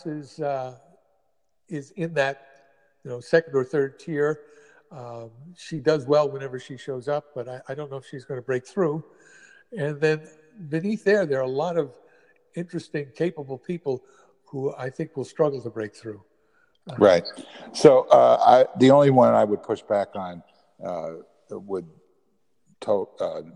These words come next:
Speaker 2: you know, in part would be, uh, Elizabeth Warren. I think that, uh, yes, she is good with crowds, uh, better than I thought, and she is outperforming, uh, Kamala Harris at the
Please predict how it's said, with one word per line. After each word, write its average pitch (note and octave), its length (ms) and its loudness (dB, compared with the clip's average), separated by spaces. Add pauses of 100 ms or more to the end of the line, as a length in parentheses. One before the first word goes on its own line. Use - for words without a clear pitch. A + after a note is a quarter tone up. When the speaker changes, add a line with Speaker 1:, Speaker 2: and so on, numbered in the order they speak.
(120)
Speaker 2:
you G#2 60 -12
know, D#2+ 220 -14 (160)
in F2 240 -12
part G2 360 2 (120)
would D#2+ 180 -6
be, D#2+ 340 -6
uh, D#2+ 140 -6 (140)
Elizabeth F2 500 -10
Warren. F2+ 340 -6
I F2 180 -10
think A2 200 -6
that, F#2+ 180 -4 (560)
uh, G2 240 0
yes, A2+ 480 -4
she - 180 -16 (140)
is G#2+ 120 -16
good G2+ 260 -8
with E2+ 140 -16
crowds, E2+ 580 -14 (600)
uh, D#2+ 260 -6
better F#2 360 -4
than D#2+ 180 -14 (100)
I - 20 -10
thought, D2 400 -10 (480)
and F#2 320 -8
she G2 220 -8
is G2 220 -2 (100)
outperforming, F2 960 -10 (580)
uh, D#2 640 -4 (840)
Kamala E2 300 0
Harris F2+ 400 -2
at D2 80 -20
the D#2+ 80 -18